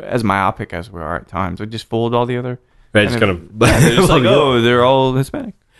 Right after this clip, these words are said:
Speaker 2: But
Speaker 1: Right, which is not the case.
Speaker 2: And they're, and they're very, very different cultures, but, um, I mean, similar in some ways, but very different in others. But the, you know, the way that, um, I'm losing my train of thought here maybe, but the, the way that Brazil is, uh,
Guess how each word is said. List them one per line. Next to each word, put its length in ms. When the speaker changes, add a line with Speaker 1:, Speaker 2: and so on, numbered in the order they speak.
Speaker 2:
But 140
Speaker 1:
Right, 140
which 160
is 80
not 140
the 40
case. 220
Speaker 2:
And 140
they're, 120
and 80
they're 100
very, 220
very 220
different 400
cultures, 480
but, 240
um, 360
I 60
mean, 340
similar 240
in 60
some 120
ways, 160
but 100
very 200
different 420
in 140
others. 340
But 300
the, 440
you 140
know, 140
the 100
way 380
that, 340
um, 640
I'm 80
losing 220
my 80
train 160
of 60
thought 140
here 100
maybe, 220
but 200
the, 120
the 180
way 260
that 260
Brazil 640
is, 600
uh, 440